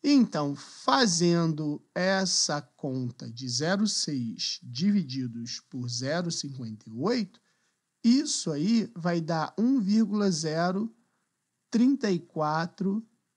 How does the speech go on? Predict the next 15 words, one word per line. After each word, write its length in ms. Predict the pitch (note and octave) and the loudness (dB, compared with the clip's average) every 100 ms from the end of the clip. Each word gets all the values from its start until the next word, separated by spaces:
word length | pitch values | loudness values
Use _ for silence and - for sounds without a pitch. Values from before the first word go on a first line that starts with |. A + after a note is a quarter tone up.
| _ _ _ _ - | _ _ _ _ -2
T 160 | F3+ | -2
Q 300 | F3+ E3+ D#3 | -2 -4 -6
de 200 | D3+ G3 | -4 -4
A. 240 | D#3+ C#3+ - _ - - - _ - | -4 -6 -12 _ -20 -18 -18 _ 2
Então, 500 | A3 G#3+ G3 F3+ F3+ | 6 6 6 4 6
a 140 | F3+ | 6
interpretação 1300 | F#3 A#3+ B3+ G#3+ F3+ F#3 F3 E3+ G#3 G#3 - A#3+ B3 | 6 4 4 4 2 2 -4 0 0 0 0 2 2
é, 240 | F#3 D#3 - | 2 0 -4
esse 640 | G#3+ A3+ G3 F3 E3+ - F3 | -2 2 2 2 0 -2 -4
cara 640 | - C#3 C3+ C#3 E3 - | -8 -10 -8 -4 -4 -4
aqui 540 | - A#3 A#3 A#3+ C4+ D4+ _ _ _ G#3+ | -2 -2 -2 -2 -2 -2 _ _ _ 0
vai 260 | A#3+ B3 | 4 4
ser 340 | A3+ - G3 F3+ | 4 2 2 2
de 200 | F3 G#3 | 0 -2
três 800 | _ A3+ G#3 G3+ A3+ C4 - | _ -2 2 2 0 -4 -6